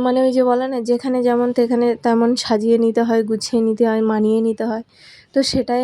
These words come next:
আমি খুঁজছি আর কি, যে যেহেতু বাইরে মাজতে পারবো না, তাও আর বৃষ্টি পড়ছে, আর বাসনও অনেক আছে,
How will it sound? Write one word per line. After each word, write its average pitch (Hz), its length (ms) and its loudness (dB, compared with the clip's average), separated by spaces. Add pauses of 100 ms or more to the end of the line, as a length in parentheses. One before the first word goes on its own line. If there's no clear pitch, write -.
আমি 262 220 -6
খুঁজছি 240 300 0 (100)
আর 220 160 0
কি, 233 80 -8 (140)
যে 226 80 4 (100)
যেহেতু 233 280 2
বাইরে 214 300 0
মাজতে 220 420 -2
পারবো 214 360 -2
না, 214 180 -4
তাও 214 260 -2
আর 208 180 0
বৃষ্টি 220 420 -4
পড়ছে, 220 360 -4 (600)
আর 226 120 0 (100)
বাসনও 233 380 -4 (100)
অনেক 226 240 0
আছে, 220 140 -4